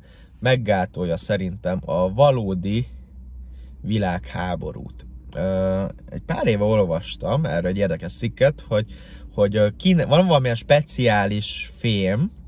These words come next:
amit, ö, gyakorlatilag Kínába gyártanak, és azért ott te-, gyártanak, bocsánat, termelnek ki, mert hogy ott a legolcsóbb. Igazából Dél-Amerikában is vannak lelőhelyek, de nem éri meg. Ö, politikai kockázat, meg gazdaságilag sem. Ö,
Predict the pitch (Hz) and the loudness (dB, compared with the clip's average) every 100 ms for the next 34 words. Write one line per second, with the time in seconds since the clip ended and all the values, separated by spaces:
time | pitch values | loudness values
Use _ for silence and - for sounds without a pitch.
0 | - - - 98 113 - 113 110 - - | -20 -18 -8 -4 -2 0 2 0 -2 -2
1 | 139 147 156 139 - 143 117 104 104 104 | 2 4 4 2 2 2 4 2 2 2
2 | 82 78 - - - 85 139 170 110 101 | 0 -2 -6 -8 -6 -2 2 4 4 2
3 | - 98 - 87 104 104 92 90 113 110 | 0 -2 -2 0 0 0 -6 -4 -2 0
4 | 135 123 110 98 92 87 - - 160 - | 2 2 2 -2 -2 -4 -6 -4 -4 -4
5 | - - 120 131 135 120 104 104 101 107 | -16 -4 2 4 4 4 4 2 4 4
6 | 110 - 156 175 - - - 127 135 131 | 4 4 4 4 0 -6 2 4 4 2
7 | 131 151 131 113 107 107 104 107 113 107 | 4 4 4 2 0 0 2 0 0 -2
8 | 98 113 139 151 143 131 131 117 101 101 | 2 2 4 6 6 4 2 2 0 0
9 | 107 95 71 - - - - - - - | -2 -2 -6 -14 -20 -20 -20 -20 -18 -2
10 | 101 98 95 156 156 147 131 120 - 101 | 4 4 6 4 4 2 4 2 2 -2
11 | 101 98 95 95 101 92 90 - 80 85 | 0 -2 -2 0 0 0 -4 -4 -4 -6
12 | 64 - - 127 117 90 - - - 110 | -6 -10 -4 2 2 2 -6 -18 -4 2
13 | 120 117 | 4 4